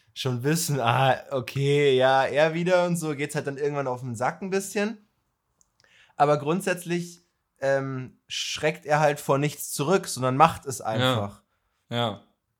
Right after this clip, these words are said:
Speaker 1: Und geht halt mit so einer Überzeugung rein, dass, ähm, dass er dann auch einfach gar nicht scheitern will.
Speaker 2: Ja, genau. Und das ist
Speaker 1: Ja.
Speaker 2: halt eigentlich auch viel gesünder, weil ich vergleich's jetzt mal mit etwas, was, äh,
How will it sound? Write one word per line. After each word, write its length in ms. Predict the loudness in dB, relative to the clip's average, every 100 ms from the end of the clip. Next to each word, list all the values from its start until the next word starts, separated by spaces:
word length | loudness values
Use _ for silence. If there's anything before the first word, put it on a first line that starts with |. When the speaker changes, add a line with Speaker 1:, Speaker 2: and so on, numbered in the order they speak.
| _
Speaker 1:
Und 200 | -2 0
geht 140 | 0 0
halt 140 | 0
mit 120 | 0
so 80 | 0
einer 160 | 4 4
Überzeugung 600 | 4 2 2 2 2 0
rein, 560 | 2 2 2 -2 -8 _ _ _ _
dass, 380 | 0 0 -2 -4
ähm, 580 | 2 2 2 -2 -6 -10 _ _ _ _ _ _ _ _ _
dass 160 | 0 2
er 60 |
dann 120 | 2
auch 140 | 2 0
einfach 260 | -2 -4
gar 160 | -2 0
nicht 140 | 0
scheitern 400 | 0 0 0 -4
will. 400 | -2 -2 -2 -6 -10 _ _ _ _ _
Speaker 2:
Ja, 520 | -2 4 4 4 0 -12 -10
genau. 500 | -2 0 0 -2 _
Und 160 | -4 0
das 140 | 2
ist 80 | 2
Speaker 1:
Ja. 80 | 2
Speaker 2:
halt 120 | 2
eigentlich 420 | 2 0 0 -4
auch 180 | -6 -6 -10 _
viel 260 | -8 -2 0
gesünder, 580 | 2 2 2 4 2 4
weil 320 | 2 2 0
ich 200 | -8 -14 -16 -6
vergleich's 460 | -2 2 4 4
jetzt 200 | 0 -4
mal 160 | -2 0
mit 180 | -2 -4
etwas, 340 | -4 -4 -4
was, 280 | -4 -6 -8
äh, 340 | -2 0 0